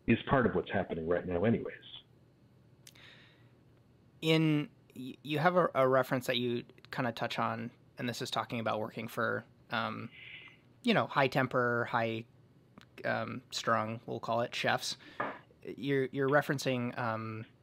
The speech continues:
Speaker 2: um, what is, uh, the, the chef of the restaurant at Meadowood. And you share, quote, "You'll find people in these kitchens who will say that they were treated and paid horribly, illegally even.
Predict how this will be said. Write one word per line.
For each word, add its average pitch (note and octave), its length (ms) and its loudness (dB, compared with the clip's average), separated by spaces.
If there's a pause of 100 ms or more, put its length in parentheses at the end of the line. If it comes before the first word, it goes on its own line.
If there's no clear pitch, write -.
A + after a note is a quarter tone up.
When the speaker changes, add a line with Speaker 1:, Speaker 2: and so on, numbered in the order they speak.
(960)
Speaker 2:
um, A#2 580 -2 (120)
what B2+ 180 -4
is, B2 300 -8
uh, A#2+ 260 2
the, B2+ 200 -4
the B2+ 140 0
chef E3 260 4
of D3+ 100 0
the C3 80 4
restaurant B2+ 400 2
at A2+ 60 0
Meadowood. A2 480 -2 (720)
And B2 400 -2
you C3 140 -2
share, B2 440 2 (380)
quote, C#3+ 260 6
"You'll D3 160 4
find F#3 340 6
people E3+ 280 6
in D#3 80 6
these C#3+ 160 6
kitchens C3+ 420 0
who C#3 100 0
will B2+ 140 4
say E3 320 6
that E3+ 140 4
they D3 100 6
were C#3+ 140 6
treated C3 400 2
and G#2+ 160 2
paid D3 260 4
horribly, B2+ 640 4 (160)
illegally C#3 500 6
even. A2+ 400 -4